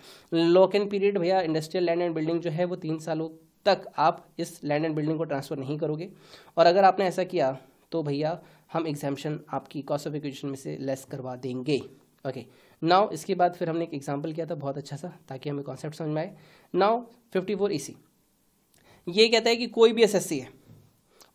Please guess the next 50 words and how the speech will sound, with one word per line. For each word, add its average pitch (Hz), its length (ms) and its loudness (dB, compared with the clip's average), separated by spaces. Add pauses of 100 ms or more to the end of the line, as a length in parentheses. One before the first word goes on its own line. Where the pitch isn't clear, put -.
उसने 214 340 4
land, 190 540 4
building, 196 380 2 (260)
land 185 300 2
and 175 180 0
building 143 240 -2 (640)
इनको 202 240 4
ट्रांसफर 190 420 2
किया 196 220 -2 (420)
और 175 80 -2
भाई 175 200 0
साहब 220 260 4
आपको 220 160 -6
क्या 214 160 0
हुआ 196 180 4
है, 214 80 -2
लॉन्ग 156 240 0
टर्म 190 100 -2
कैपिटल 160 320 -2
गेन 127 180 -6
हुआ - 120 -12
है। - 140 -20 (400)
यहाँ 180 320 4
पे 247 60 4
हम 240 100 2
कह 233 160 4
रहे 226 100 2
हैं 240 60 -6
कि 247 60 -2
आप 240 180 4
पैसे 202 300 0
से 226 120 -6
कुछ 233 180 -8
खरीदो 185 340 2
मत, 170 240 0
आप 208 140 2
बॉन्ड 180 340 4
ले 123 100 -2
लो, 143 140 -6 (420)
आप 180 200 4
एनएचएआई 185 440 2
का 202 100 0
बॉन्ड 185 240 2
ले 180 80 0
लो, 185 120 0
आरईसीएल 175 540 0
का 180 120 -2
बॉन्ड 165 400 0
ले 165 80 -2
लो, 175 160 0